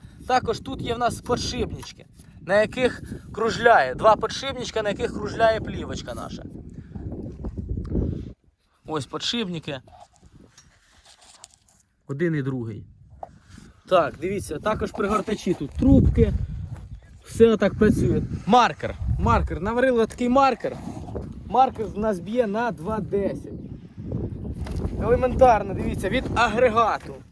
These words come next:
Від агрегату. Довжина в нас метр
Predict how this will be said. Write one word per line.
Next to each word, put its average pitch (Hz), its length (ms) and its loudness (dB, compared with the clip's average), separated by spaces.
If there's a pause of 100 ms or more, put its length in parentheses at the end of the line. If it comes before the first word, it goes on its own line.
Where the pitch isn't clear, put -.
(1200)
Від 233 180 -2
агрегату. 220 640 2 (540)
Довжина 220 680 -2 (520)
в - 140 -16
нас 208 400 -8
метр 208 520 -4